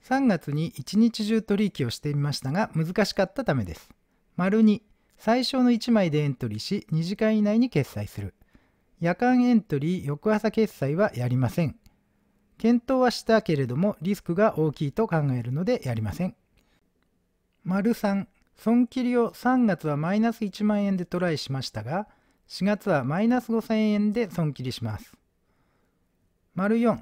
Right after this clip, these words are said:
ダウとダウ先物、日銀イーティーエフを参考にする。丸五、トレード日誌をつける。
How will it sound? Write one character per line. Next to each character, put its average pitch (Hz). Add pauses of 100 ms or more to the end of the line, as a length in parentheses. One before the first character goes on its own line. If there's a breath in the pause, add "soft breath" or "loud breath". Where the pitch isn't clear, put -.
ダ 226
ウ 233
と -
ダ 208
ウ 185
先 139
物、 160
日 160
銀 226
イ 196
ー 185
テ -
ィ 196
ー -
エ 175
フ 226
を 247
参 139
考 123
に 110
す -
る。 110 (360)
丸 175
五、 208 (100)
ト 156
レ 196
ー -
ド 202
日 202
誌 -
を 180
つ -
け 160
る。 180